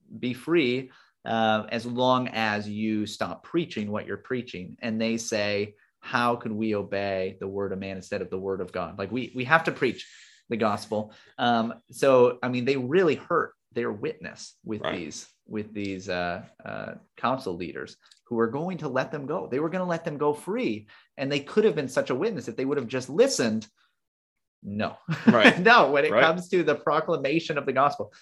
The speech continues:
Speaker 1: the proclamation of the light of the world, the light that has come into the world, what it means to be the light of the world. Uh, uh, uh, you know, this, this idea that,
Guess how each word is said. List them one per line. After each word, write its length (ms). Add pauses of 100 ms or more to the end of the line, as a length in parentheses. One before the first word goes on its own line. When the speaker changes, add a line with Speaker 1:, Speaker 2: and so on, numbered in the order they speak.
(160)
Speaker 1:
the 80
proclamation 880
of 180
the 100
light 420
of 60
the 80
world, 360 (380)
the 140
light 300
that 100
has 120
come 220
into 320
the 100
world, 260
what 160
it 100
means 580
to 80
be 380 (280)
the 260
light 280
of 100
the 80
world. 320 (440)
Uh, 40
uh, 520
uh, 320
you 120
know, 220 (280)
this, 340 (460)
this 220
idea 560
that, 380